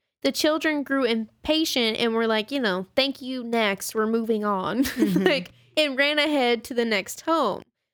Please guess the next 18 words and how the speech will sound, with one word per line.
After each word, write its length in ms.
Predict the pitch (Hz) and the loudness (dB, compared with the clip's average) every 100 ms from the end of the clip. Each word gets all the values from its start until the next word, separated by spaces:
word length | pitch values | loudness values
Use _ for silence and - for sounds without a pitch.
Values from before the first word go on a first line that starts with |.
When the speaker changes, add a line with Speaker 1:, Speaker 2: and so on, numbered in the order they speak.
| - | -8
Speaker 1:
So 440 | - 254 240 208 - | 0 2 2 0 0
O'Brien 760 | 254 220 247 302 466 427 262 - | -2 0 0 2 2 0 -2 -4
claims 640 | - 233 254 220 202 214 - | -8 -2 0 2 0 -4 -6
that 120 | 214 | -6
he 220 | 208 208 | -6 -12
stayed 400 | - - 196 202 | -8 -4 -2 -2
behind. 720 | 196 190 202 190 - - 220 - _ _ _ | -8 -4 -2 -2 -4 -6 -12 -16 _ _ _
He 200 | 277 285 | 0 0
eventually 460 | 254 330 - 330 285 | 0 -2 -2 -4 -4
caught 320 | - 240 254 | -2 0 2
up 260 | 220 220 | 0 0
with 160 | 214 233 | -2 -2
the 100 | - | -4
group 400 | - 185 196 202 226 | -4 -2 -2 -2 -4
and 160 | 214 | -2
produced 600 | 247 220 214 214 - - _ _ _ _ _ | -2 -2 -4 -8 -10 -14 _ _ _ _ _
five 540 | - 262 277 302 320 - | 0 2 2 0 -2 -8
twenty-one-inch 1400 | - 240 247 294 302 226 208 208 214 - 208 214 - - | -14 -4 -2 0 0 -2 -2 -2 -4 -2 -2 -2 -6 -10